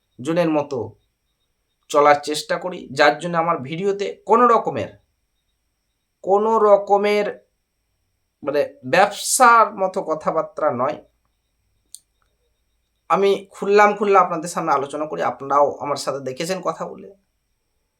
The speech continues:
আর এটাই যেন ধরে রাখতে পারি, ঈশ্বরের কাছে প্রার্থনা করি আপনাদের সেবায় নিজেকে সারা জীবন যেন নিয়োজিত করতে পারি।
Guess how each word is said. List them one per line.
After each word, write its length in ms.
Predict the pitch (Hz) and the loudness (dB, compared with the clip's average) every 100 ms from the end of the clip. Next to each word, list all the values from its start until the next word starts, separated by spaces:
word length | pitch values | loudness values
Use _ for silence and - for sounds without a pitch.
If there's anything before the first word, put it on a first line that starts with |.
| _ _ _ _ _ - | _ _ _ _ _ -4
আর 180 | 127 123 - | 0 0 -2
এটাই 280 | 165 175 226 | -8 0 0
যেন 180 | 214 208 202 185 - _ _ _ _ _ _ _ _ _ _ _ _ _ _ _ 135 | 2 2 2 0 -4 _ _ _ _ _ _ _ _ _ _ _ _ _ _ _ -12
ধরে 220 | 151 175 | -2 0
রাখতে 320 | 180 185 - | 2 -2 -2
পারি, 280 | 175 175 160 - | -8 -8 -10 -12
ঈশ্বরের 320 | - 160 156 | -6 -4 -4
কাছে 200 | 151 160 | -6 -8
প্রার্থনা 480 | - 123 - 156 147 | -6 -8 -6 -8 -6
করি 160 | 156 | -6
আপনাদের 460 | 135 - 127 143 143 _ _ _ _ _ _ _ _ _ _ _ _ _ _ - | -6 -6 -4 -6 -8 _ _ _ _ _ _ _ _ _ _ _ _ _ _ -10
সেবায় 640 | - - 160 175 180 165 - _ _ 123 | -4 -2 2 4 2 -2 -14 _ _ -12
নিজেকে 360 | 143 160 160 | -8 -8 -6
সারা 400 | 160 - 147 151 | -8 -2 4 4
জীবন 340 | 139 147 170 175 | 2 -4 -4 -4
যেন 220 | 147 127 | -4 -4
নিয়োজিত 340 | 113 101 90 | -6 -8 -10
করতে 260 | 90 90 90 | -16 -14 -12
পারি। 300 | 90 104 | -14 -14